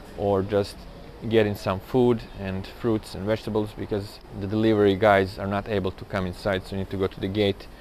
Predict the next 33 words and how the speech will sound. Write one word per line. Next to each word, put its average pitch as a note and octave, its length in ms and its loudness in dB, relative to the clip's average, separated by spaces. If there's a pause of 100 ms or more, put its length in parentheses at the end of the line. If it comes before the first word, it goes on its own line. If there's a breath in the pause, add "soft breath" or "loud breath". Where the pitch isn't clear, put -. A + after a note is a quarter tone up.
(340 loud breath)
to G#2+ 40 -6
pick - 280 0
up G2 200 2
your G2 120 -2
delivery. G2+ 580 4 (1040)
Here C3 240 6
this C3+ 220 2
photo C3 480 8
you A#2+ 120 2
can A#2 140 -2
see - 180 -2
the A#2+ 120 4
map B2 240 6 (180)
of G#2+ 180 -4
my A#2+ 160 4
compound, A#2+ 680 4 (920 loud breath)
and A#2 140 0
I A#2+ 80 6
got B2+ 220 8
an B2 40 2
information A#2+ 760 2 (160)
that A2+ 240 4
in A2 160 0
building A#2 340 6
number A#2 340 8
one A#2+ 300 2
hundred A#2 400 2
and G#2+ 160 -2
twelve, A2+ 380 6 (760 loud breath)
which - 140 -10
is G#2+ 100 -2
right A2+ 220 6
here A#2+ 340 2